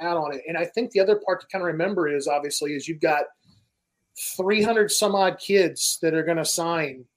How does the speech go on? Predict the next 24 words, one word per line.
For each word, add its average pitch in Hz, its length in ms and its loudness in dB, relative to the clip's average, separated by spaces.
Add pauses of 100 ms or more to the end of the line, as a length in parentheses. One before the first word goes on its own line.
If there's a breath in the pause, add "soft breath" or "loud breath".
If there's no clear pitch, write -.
you 165 80 -2
know, 160 140 0
between 160 340 -6
December 165 460 -2
and 143 100 -8
February 160 420 0
out 139 80 2
of 143 60 -2
the 139 60 -2
state 156 220 -2
of 135 100 -8
Texas. 151 540 -4 (520 soft breath)
And 165 120 4
if 160 200 -4
you're 170 400 2
really 208 460 4
looking 185 380 2
at 160 200 -2
it 156 260 0
as, 151 760 2
you 180 100 -4
know, 156 260 2
the 143 100 -4
top 175 460 -2